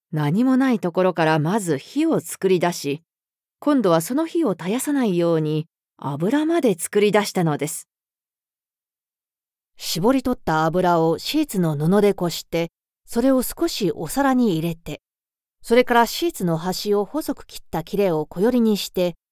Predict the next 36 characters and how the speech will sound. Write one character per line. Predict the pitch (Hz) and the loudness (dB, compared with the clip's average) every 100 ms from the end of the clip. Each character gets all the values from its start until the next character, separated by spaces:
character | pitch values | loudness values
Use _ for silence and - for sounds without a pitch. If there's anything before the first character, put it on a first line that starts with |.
| _ _ _ | _ _ _
刀 | - 220 | -2 0
身 | 294 294 | 0 0
の | 269 254 | 0 0
代 | 208 | 2
わ | 202 | 2
り | 220 | 4
に | 208 196 | 4 2
お | - 156 | 0 -6
皿 | 269 294 | -2 0
の | 285 | 2
中 | 269 269 208 | 0 0 -2
へ | 160 | -2
入 | 151 151 | -4 -8
れ、 | 156 - _ _ _ _ _ _ _ | -10 -12 _ _ _ _ _ _ _
そ | - - | -12 -2
の | 175 | 0
端 | 214 214 - 208 | 0 -2 0 2
へ | 202 | 2
火 | - 262 | 0 0
を | 277 | 0
つ | - - | 0 -2
け | 214 | 0
れ | 180 | 2
ば、 | 151 147 - _ _ _ _ _ | 0 -4 -6 _ _ _ _ _
立 | 202 233 - - - | -6 -6 -8 -16 -10
派 | 285 349 | -6 -2
な | 349 | -2
灯 | 330 - 180 | -4 -4 -2
火 | 277 294 285 | 0 0 4
が | 254 | 6
で | 240 | 6
き | 226 254 | 2 2
る | 208 | 0
の | 160 | 0
で | 151 | -4
す。 | 254 - - | -8 -10 -16